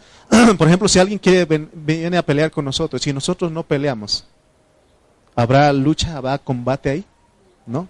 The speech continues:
¿Qué pasa cuando hay, ahí está el box ahí? Y cuando el otro dice, "Rinde", dice, "Ya no más". ¿Qué hace el otro?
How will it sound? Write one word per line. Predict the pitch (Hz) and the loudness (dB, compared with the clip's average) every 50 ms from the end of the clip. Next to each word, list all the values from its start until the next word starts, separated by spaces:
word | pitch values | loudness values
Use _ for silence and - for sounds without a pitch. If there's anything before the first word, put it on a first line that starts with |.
| _ _ _ _ _ _ _ _ _ _ _ _ - | _ _ _ _ _ _ _ _ _ _ _ _ -2
¿Qué | - 135 | 0 2
pasa | - 156 156 - 175 160 | 4 4 4 4 2 0
cuando | - 151 135 127 123 123 120 | 0 -2 -4 -2 -4 -6 -6
hay, | 117 120 110 | -6 -6 -4
ahí | 120 135 147 147 147 143 135 | -2 -2 0 0 0 0 -2
está | 123 120 - - 135 | -2 -4 -4 -2 -2
el | 143 139 | -2 -2
box | 131 131 143 147 - - - 139 | 0 0 0 0 0 -4 -6 -6
ahí? | 123 120 131 160 202 202 _ _ _ _ _ _ _ _ _ _ _ _ _ _ _ _ _ _ _ _ _ - | -4 -4 -6 -8 -10 -12 _ _ _ _ _ _ _ _ _ _ _ _ _ _ _ _ _ _ _ _ _ -6
Y | - 131 123 | -4 -4 -2
cuando | - 135 123 120 123 | 0 0 0 0 0
el | 120 127 | 0 2
otro | 139 156 - 156 147 135 127 117 110 - _ _ _ | 0 0 2 2 2 2 0 -2 -4 -8 _ _ _
dice, | - 131 123 - - 123 | -4 -4 -2 -2 -2 0
"Rinde", | 120 139 151 147 139 123 | 2 2 0 0 -2 -4
dice, | 117 123 - - 117 | -6 -6 -8 -6 -4
"Ya | 120 123 | -4 -4
no | 123 123 123 | -4 -4 -8
más". | 120 127 135 139 - - _ _ _ _ _ _ _ _ _ _ _ _ _ _ _ _ _ _ _ _ _ _ _ _ _ _ _ _ _ | -10 -10 -10 -10 -12 -12 _ _ _ _ _ _ _ _ _ _ _ _ _ _ _ _ _ _ _ _ _ _ _ _ _ _ _ _ _
¿Qué | - 131 | 0 2
hace | 131 139 - 160 | 2 2 2 0
el | 147 143 | 0 -2
otro? | 147 - - 202 202 | -4 -6 -10 -14 -14